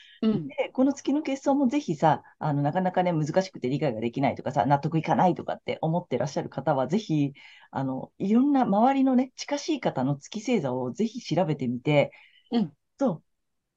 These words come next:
Speaker 2: う。めちゃくちゃわかるから。
Speaker 1: わかるね。
Speaker 2: 面白いように、あの、分かってくるので、あ、
Speaker 1: うん。
Speaker 2: こういうことか。で、その後に自分の月星座の特性をもう一回読んでい-、見ていただいて、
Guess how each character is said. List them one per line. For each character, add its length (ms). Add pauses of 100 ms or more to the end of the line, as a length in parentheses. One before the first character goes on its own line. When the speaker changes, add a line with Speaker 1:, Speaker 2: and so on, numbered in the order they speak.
Speaker 2:
う。 60
め 200
ち 120
ゃ 60
く 100
ち 140
ゃ 80
わ 60
か 260
る 100
か 120
ら。 180 (200)
Speaker 1:
わ 100
か 200
る 100 (140)
ね。 100 (920)
Speaker 2:
面 360
白 400
い 80
よ 100
う 20
に、 160
あ 100
の、 160
分 180
か 120
っ 40
て 120
く 120
る 100
の 140
で、 200 (220)
あ、 200
Speaker 1:
う 80
ん。 100
Speaker 2:
こ 160 (160)
う 40
い 160
う 40
こ 120
と 100
か。 320
で、 180 (340)
そ 120
の 100
後 140
に 100
自 160
分 100
の 100
月 180
星 140
座 80
の 140
特 180
性 80
を 40
も 120
う 20
一 60
回 160
読 120
ん 40
で 240
い-、 200
見 180
て 80
い 80
た 100
だ 80
い 100
て、 300